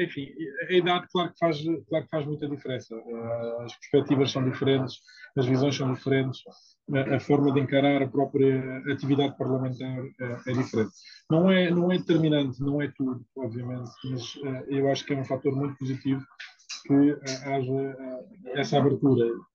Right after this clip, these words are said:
Eu posso dizer que, na, por exemplo, neste, neste mandato que iniciou em dois mil e dezanove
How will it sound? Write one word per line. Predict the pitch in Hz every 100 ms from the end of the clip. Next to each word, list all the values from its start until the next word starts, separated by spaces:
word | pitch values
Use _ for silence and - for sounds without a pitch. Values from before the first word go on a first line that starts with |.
| _ 151 - 127 131
Eu | 156
posso | 156 170 -
dizer | 151 160
que, | 156
na, | 156 151 143
por | - 139
exemplo, | 135 131 135
neste, | 151 - 147 139
neste | 147 143 -
mandato | 143 135 139 127 127 -
que | 135
iniciou | 131 - 135
em | 131
dois | 131
mil | 127 127
e |
dezanove | 117 131 127 139